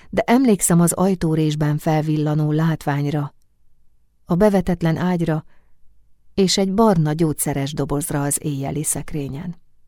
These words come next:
Amikor indulni készültünk, Kaja néni azt mondta nekem, hogy tavasszal, amikor újra táncolni kezd a barázda billegető,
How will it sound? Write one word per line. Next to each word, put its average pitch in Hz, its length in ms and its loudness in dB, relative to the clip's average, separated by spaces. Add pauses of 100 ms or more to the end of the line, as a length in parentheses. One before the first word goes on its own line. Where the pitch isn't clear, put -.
(1120)
Amikor 170 400 0
indulni 180 480 6
készültünk, 175 640 2
Kaja 165 280 2
néni 170 260 4
azt - 240 -2
mondta 139 280 -4
nekem, 143 340 -4
hogy 143 160 -4
tavasszal, 190 720 -2 (560)
amikor 165 440 0
újra 233 380 4
táncolni 170 680 4
kezd 151 300 -2
a 151 60 2
barázda 156 560 0
billegető, 151 800 -2